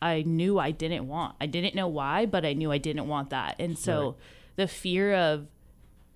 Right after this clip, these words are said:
Speaker 1: not being able to take care of myself and to take care of my future kids. I have no kids right now, but, uh, things like that, and just being able to be in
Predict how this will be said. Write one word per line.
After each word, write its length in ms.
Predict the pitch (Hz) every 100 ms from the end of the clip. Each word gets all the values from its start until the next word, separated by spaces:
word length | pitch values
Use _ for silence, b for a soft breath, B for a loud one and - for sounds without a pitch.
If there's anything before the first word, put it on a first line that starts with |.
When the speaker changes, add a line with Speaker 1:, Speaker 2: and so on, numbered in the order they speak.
| -
Speaker 1:
not 480 | 170 147 160 -
being 220 | - 170 160
able 300 | 160 156 165
to 220 | - 139
take 280 | - 180 -
care 220 | - 185
of 60 | 202
myself 560 | 208 190 180 175 175 -
and 380 | 147 143 143 -
to 100 | 147
take 180 | 156 -
care 160 | 165
of 100 | 151
my 200 | 156 131 131
future 280 | 269 277 196
kids. 380 | 170 120 143 - B B -
I 240 | 160 107 147
have 160 | 175 160
no 120 | -
kids 260 | 170 170 -
right 160 | 156
now, 220 | 147 139 135
but, 400 | 185 156 139 - -
uh, 400 | 185 165 156 -
things 340 | 165 214 202 185
like 200 | 170 -
that, 260 | 131 165 170
and 120 | 156
just 300 | 156 - - b b b
being 180 | 175 160
able 260 | 156 175 170
to 140 | 180
be 400 | 151 - 139 156
in 360 | 151 147 147